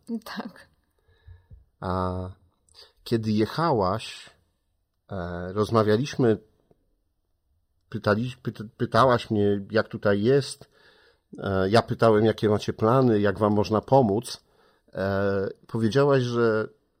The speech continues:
Speaker 2: ty myślisz, że to tylko na chwilę, że,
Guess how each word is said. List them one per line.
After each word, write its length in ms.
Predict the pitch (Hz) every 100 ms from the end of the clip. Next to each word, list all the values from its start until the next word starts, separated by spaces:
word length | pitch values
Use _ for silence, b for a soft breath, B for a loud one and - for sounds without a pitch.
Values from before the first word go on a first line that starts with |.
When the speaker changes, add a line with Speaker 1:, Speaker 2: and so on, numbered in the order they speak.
| _ _ _ _ _ _ _ _ _ -
Speaker 2:
ty 100 | 143
myślisz, 300 | 165 - 156
że 100 | 151
to 100 | 165
tylko 280 | 175 170
na 80 | 160
chwilę, 560 | 156 - 139 80 80 80 _ _ - 110
że, 640 | 104 113 123 117 117